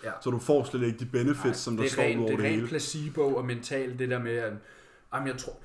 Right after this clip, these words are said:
Speaker 1: jeg har været der. Altså, da, da jeg først blev introduceret til pre-workout, så var det jo fantastisk, fordi jeg drak ikke kaffe. Fik aldrig koffein.
Speaker 2: Nej.
Speaker 1: Andet end den der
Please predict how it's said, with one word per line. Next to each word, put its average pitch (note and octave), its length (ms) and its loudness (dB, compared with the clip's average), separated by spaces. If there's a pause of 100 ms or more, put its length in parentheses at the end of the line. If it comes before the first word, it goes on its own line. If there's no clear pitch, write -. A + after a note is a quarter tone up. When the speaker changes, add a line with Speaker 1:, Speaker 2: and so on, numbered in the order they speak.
(200)
Speaker 1:
jeg D3 100 4
har D#3+ 140 0
været G#2+ 220 2
der. G#2 80 0 (200)
Altså, A2 340 0 (200)
da, C3 140 2 (220)
da C3+ 60 0
jeg C3 100 2
først D3 240 0
blev D3 140 0
introduceret B2 380 -4
til A2 80 -10
pre-workout, G#2 520 -4
så A#2+ 80 -4
var A#2+ 80 0
det G#2+ 60 0
jo G2 60 -4
fantastisk, G#2 560 -6
fordi G#2 220 -10
jeg - 120 -10
drak B2+ 200 0
ikke A#2+ 140 -4
kaffe. F2+ 260 -8 (380)
Fik G2+ 180 -10
aldrig B2+ 180 2
koffein. A#2 400 -4 (260)
Speaker 2:
Nej. A#2 320 4
Speaker 1:
Andet A#2+ 200 0
end G#2+ 100 -2
den A2 140 -4
der G2 80 -4